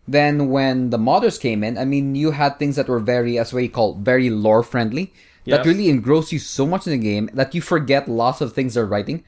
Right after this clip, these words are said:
Speaker 1: are not even canon. These are things that they just read into and just made it fit more in the world.
Speaker 2: And then you have W T F things like Randy Savage Dragon.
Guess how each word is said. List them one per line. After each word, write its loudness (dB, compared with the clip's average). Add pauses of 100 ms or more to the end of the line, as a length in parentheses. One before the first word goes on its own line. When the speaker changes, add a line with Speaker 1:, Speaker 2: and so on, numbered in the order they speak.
(160)
Speaker 1:
are 2
not 0
even -2
canon. -8
These -4
are 2
things -2
that -8
they 0
just -8
read 0
into -6 (300)
and -2
just -6
made 0
it -6
fit -8
more 0
in -2
the -4
world. -6 (140)
Speaker 2:
And 2
then 4
you 4
have 2
W 2
T 2
F 0
things 0
like 0
Randy 0
Savage 2
Dragon. 0